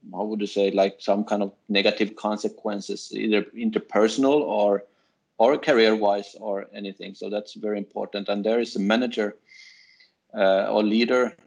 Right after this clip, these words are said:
uh, as I rather call it, is, is, uh, quite, it's important that the, they are also open and vulnerable and, uh, and shows that you can trust me, and, and, uh, and, uh,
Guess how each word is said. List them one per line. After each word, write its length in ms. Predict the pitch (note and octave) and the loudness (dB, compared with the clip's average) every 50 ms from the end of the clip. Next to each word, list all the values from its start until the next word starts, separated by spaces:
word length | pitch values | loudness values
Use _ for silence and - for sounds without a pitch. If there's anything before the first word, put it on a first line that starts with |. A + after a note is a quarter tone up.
| - - | -20 -20
uh, 60 | - - - _ - | -20 -20 -18 _ -14
as 140 | G#2 - | -10 -8
I 60 | G2 F2+ | -8 -6
rather 260 | - G2+ G2+ G#2 G2+ | -6 -4 -4 -4 -4
call 260 | - - G#2+ G#2+ G#2 | -4 -2 -2 0 0
it, 180 | B2+ B2+ B2 - | 0 -2 -2 -2
is, 320 | G#2+ A2+ G#2+ G#2 - - | 0 0 0 0 0 0
is, 520 | A2 A2 A2 A2+ A2+ A#2+ G#2+ - - - | 0 0 0 -2 -4 -6 -6 -6 -6 -4
uh, 140 | A2 G#2 G2 | -2 0 0
quite, 360 | - - - - A2+ A2 A2 A2 - - _ _ _ _ _ _ - | -2 -2 2 4 4 4 4 2 -2 -10 _ _ _ _ _ _ -8
it's 160 | B2 A2+ - | -6 -2 0
important 580 | A#2+ A2+ A2 A2+ - B2 C3 B2+ - A#2+ A2 G2 | -2 -2 -2 0 2 2 2 2 0 -2 -2 -2
that 260 | G#2+ G2+ - - _ | -4 -4 -4 -6 _
the, 200 | - A2 A2 - - | -4 -4 -4 -4 -8
they 340 | - B2 G#2+ A2 A2 A2+ A2+ | -12 -4 0 2 4 4 2
are 440 | - - G#2+ G#2 G2+ G2+ G2 G2 - - _ _ _ _ | 2 2 4 6 6 6 4 2 -2 -8 _ _ _ _
also 260 | - A2 G#2+ A2+ G#2 | -8 -4 -2 -2 -2
open 460 | - B2 A#2 A2 - - A2+ A2 A2 | 0 0 0 0 2 0 0 0 0
and 200 | G#2+ G#2+ G#2 G2+ | -2 -4 -6 -4
vulnerable 480 | G2 G#2 G#2 G#2+ G#2+ G2 G#2 G2+ G2 G#2 - | 0 0 0 0 0 -2 -2 -2 -2 -2 -4
and, 260 | G#2+ G#2 G2 G2 G2 - _ _ _ _ _ _ _ _ _ _ _ _ _ _ _ - - | -6 -6 -6 -8 -10 -14 _ _ _ _ _ _ _ _ _ _ _ _ _ _ _ -8 -4
uh, 240 | G2+ G2 F#2+ G2 - | -2 -2 -2 -2 -4
and 220 | - A2 G2+ G2+ G2+ | -4 -4 -4 -4 -4
shows 380 | - - - G#2+ G#2 G#2 - - | -4 -4 -2 0 0 -2 -2 -2
that 300 | G2+ F#2+ - - - - - _ _ _ _ _ - _ _ _ _ _ _ _ | -4 -4 -4 -6 -18 -20 -20 _ _ _ _ _ -20 _ _ _ _ _ _ _
you 140 | - B2 A#2+ | -10 -8 -6
can 200 | - - A2+ A2 | -2 -2 -2 -2
trust 360 | A2 - C3 B2+ - - - | -2 -4 -4 -4 -4 -4 -4
me, 140 | A#2+ A2+ G#2 | -2 0 0
and, 200 | G2+ G2 G#2 F#2+ - | 0 0 -2 -4 -6
and, 320 | G#2 G#2+ G2 G2 F#2+ F#2+ F#2 | -6 -6 -4 -4 -4 -4 -6
uh, 200 | F#2+ F#2+ F#2+ F#2+ F#2+ - _ _ _ _ _ _ - C3+ | -6 -6 -6 -8 -12 -16 _ _ _ _ _ _ -20 -16
and, 260 | G#2 G2+ G2+ G2+ G2+ | -12 -10 -6 -4 -2
uh, 360 | G2+ G2 F#2+ F#2+ F#2 F#2 G2 | 0 0 0 0 -2 -2 -4